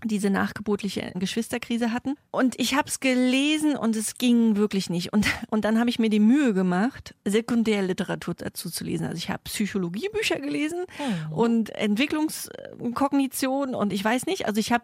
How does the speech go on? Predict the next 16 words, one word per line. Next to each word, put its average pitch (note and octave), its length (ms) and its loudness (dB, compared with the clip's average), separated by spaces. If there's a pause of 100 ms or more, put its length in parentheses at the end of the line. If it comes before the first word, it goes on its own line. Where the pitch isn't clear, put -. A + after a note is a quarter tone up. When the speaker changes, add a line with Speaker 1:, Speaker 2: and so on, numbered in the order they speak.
Speaker 1:
ähm, G#3 320 2
so G3+ 160 2
drumherum A3+ 840 2
ganz G#3 340 0
viel F#3+ 440 0
wissenschaftliche F#3 680 0
Literatur E3+ 520 -4
gelesen F3 380 0 (280)
und G3 100 -2
als - 280 -2
ich G3 160 -4
verstanden G3 800 -2
hatte, A3 300 -4
sozusagen F3+ 580 -4
diese E3 300 -4
Sekundärliteratur G3 1040 -2